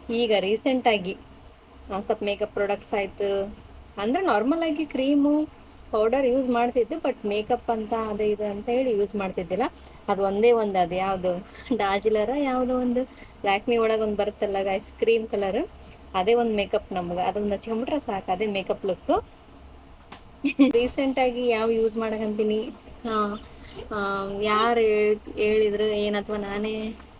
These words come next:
ಯೂಸ್ ಮಾಡಕಂತೀನ? ಇರ್ಲಿ ಬಿಡು, ಇರ್ಲಿ. ಹ್ಮ್, ಅದಕ್ಕೋಸ್ಕರ ಜಾಸ್ತಿ ಜನ ಮತ್ತೆ ನನ್ನ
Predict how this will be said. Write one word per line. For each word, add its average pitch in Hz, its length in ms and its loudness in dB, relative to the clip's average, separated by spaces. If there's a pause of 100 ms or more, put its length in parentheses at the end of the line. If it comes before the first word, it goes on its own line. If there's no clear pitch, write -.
(240)
ಯೂಸ್ 220 160 4
ಮಾಡಕಂತೀನ? 208 520 -4 (920)
ಇರ್ಲಿ 247 240 4
ಬಿಡು, 202 180 -2
ಇರ್ಲಿ. 190 340 -4 (560)
ಹ್ಮ್, 185 480 -4 (520)
ಅದಕ್ಕೋಸ್ಕರ 240 560 2 (600)
ಜಾಸ್ತಿ 240 300 2
ಜನ 269 240 2
ಮತ್ತೆ 262 240 2
ನನ್ನ 247 240 2